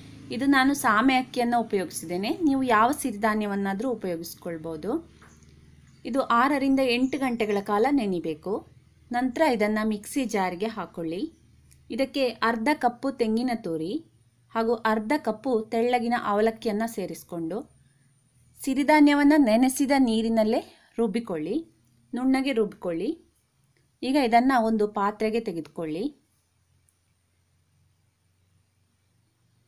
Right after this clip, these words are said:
ನಾನು ಮೊದಲೇ ಹೇಳಿದ್ದೇನೆ, ಇದರ ಹಿಟ್ಟನ್ನ ಹುಳಿ ಬರ್ಸೋದೇನು ಬೇಡ.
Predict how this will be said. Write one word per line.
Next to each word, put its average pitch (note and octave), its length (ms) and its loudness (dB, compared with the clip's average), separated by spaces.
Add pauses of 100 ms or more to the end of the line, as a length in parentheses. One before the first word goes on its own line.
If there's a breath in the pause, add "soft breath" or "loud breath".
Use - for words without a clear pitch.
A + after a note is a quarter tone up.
(200)
ನಾನು A3 160 -2
ಮೊದಲೇ A3 360 0
ಹೇಳಿದ್ದೇನೆ, F#3+ 500 -4
ಇದರ B3 220 -2
ಹಿಟ್ಟನ್ನ A3+ 520 -2
ಹುಳಿ A3+ 300 -4
ಬರ್ಸೋದೇನು G3+ 680 -4
ಬೇಡ. F3 240 -8